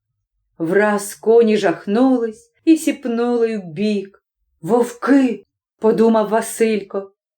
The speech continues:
Він щосили затяв коні і вхопився за гриву. Переляканий, без шапки,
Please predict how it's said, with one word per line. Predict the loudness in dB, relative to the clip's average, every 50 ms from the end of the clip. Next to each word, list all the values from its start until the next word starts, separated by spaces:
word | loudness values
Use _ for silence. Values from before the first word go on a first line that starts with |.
| _ _ -8
Він | -2 0 2 2 2
щосили | 0 -4 -6 -2 -2 -2 -2 0 2 2 4 4 4 2 2
затяв | 2 0 -2 -2 -6 _ -2 -2 0 0 -2 -6 -6
коні | _ 2 2 2 2 0 -2 -4 -6 -8 _
і | _ 2 2
вхопився | 2 2 -2 -2 0 2 0 0 0 0 -4 -4 -4 -4 -2
за | -2 -2
гриву. | -4 -4 -6 -10 -6 -2 0 0 0 0 -2 -4 -10 -10 -14 _ _ _ _ _ _
Переляканий, | 0 2 2 2 2 2 4 4 2 2 0 -4 -6 -8 -6 -6 -6 -8 -12 -16 _ _
без | -2 0 0 0 0 -6
шапки, | -6 -2 -2 -2 -2 -2 -8 -12 -14 -14 -14 -14 -16